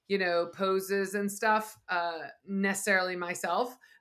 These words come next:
but I know it's very effective because what you might feel is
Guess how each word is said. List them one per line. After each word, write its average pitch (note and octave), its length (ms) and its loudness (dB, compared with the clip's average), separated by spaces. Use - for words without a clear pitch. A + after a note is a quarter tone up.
but G#3+ 140 8
I G#3 160 8
know G3 240 4
it's F#3+ 160 -4
very F3+ 260 2
effective F3 580 -6
because F#3+ 420 -2
what F#3 240 -4
you G3 300 -2
might A3 280 2
feel G3 520 0
is F#3+ 220 -2